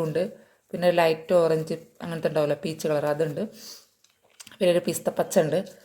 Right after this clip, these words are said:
പിന്നെ ഒരു പിങ്ക് ഉണ്ട്, പിന്നെ യെല്ലോ ഒന്നേ ഉള്ളൂ കേട്ടോ. അപ്പോൾ ഇതിന് പെയറിന്, അതായത് പെയറായിട്ടേ നമ്മൾ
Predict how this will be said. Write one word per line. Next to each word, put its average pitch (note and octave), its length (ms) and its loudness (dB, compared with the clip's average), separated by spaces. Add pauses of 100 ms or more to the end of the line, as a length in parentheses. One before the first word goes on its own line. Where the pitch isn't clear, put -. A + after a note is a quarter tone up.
(340)
പിന്നെ F3 360 -2
ഒരു G#3+ 160 0
പിങ്ക് E3+ 400 -2
ഉണ്ട്, D3+ 180 0 (1160)
പിന്നെ F#3+ 240 0
യെല്ലോ F3+ 300 8
ഒന്നേ D#3 220 -2
ഉള്ളൂ C#3 140 -4
കേട്ടോ. D#3+ 160 -2 (420)
അപ്പോൾ - 160 0
ഇതിന് F#3+ 180 4 (100)
പെയറിന്, E3+ 440 6 (120)
അതായത് E3+ 280 0
പെയറായിട്ടേ F3+ 400 4
നമ്മൾ E3+ 160 0